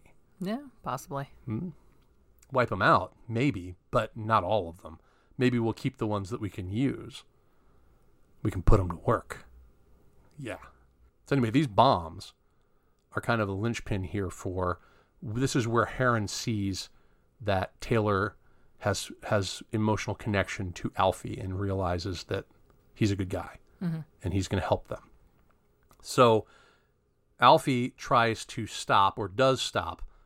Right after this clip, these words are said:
Speaker 2: one of these robot suicide bombers. And, but she ends up getting shot by, I think it was Taylor or McBride, one of the two.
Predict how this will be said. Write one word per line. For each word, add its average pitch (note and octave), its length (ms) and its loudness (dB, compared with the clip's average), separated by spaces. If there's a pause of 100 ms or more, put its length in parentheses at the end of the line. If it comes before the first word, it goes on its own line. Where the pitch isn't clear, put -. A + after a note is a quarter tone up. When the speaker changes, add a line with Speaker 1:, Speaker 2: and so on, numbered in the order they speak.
(160)
Speaker 2:
one A#2 360 0
of F#2+ 420 -2 (140)
these F2+ 420 -10 (640)
robot F2+ 460 -2 (400)
suicide F2+ 540 -2
bombers. F2 480 -8 (1080)
And, G#2+ 580 4 (1300)
but B2+ 140 0
she C#3 180 0
ends B2+ 140 0
up B2+ 120 -2
getting G#2+ 240 -2
shot F#2 600 0 (840)
by, G2+ 400 0 (120)
I - 20 -20
think B2 140 -6
it - 20 -4
was G#2+ 120 -8
Taylor A2 440 0
or G2 200 -4
McBride, F#2 440 -2
one G2 140 -4
of G2 60 -6
the F#2 80 -8
two. E2 420 -6